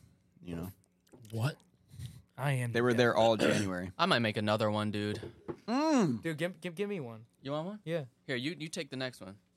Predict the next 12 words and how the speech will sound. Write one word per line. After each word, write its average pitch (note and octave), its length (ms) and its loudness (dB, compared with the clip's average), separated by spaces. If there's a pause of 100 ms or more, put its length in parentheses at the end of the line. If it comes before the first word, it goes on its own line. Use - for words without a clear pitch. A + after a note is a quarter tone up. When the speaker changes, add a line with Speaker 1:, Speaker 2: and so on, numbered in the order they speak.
(460)
Speaker 1:
You D3 100 -4
want E3+ 140 2
a - 20 4
little D#3+ 180 4
milk? D3+ 320 2 (1300)
Speaker 3:
For F#3 100 2
the F3+ 120 4
espresso? F#3+ 600 4
Speaker 2:
Oh, D3+ 160 8
that C3+ 140 4
might F3+ 160 0
be G#2+ 180 -4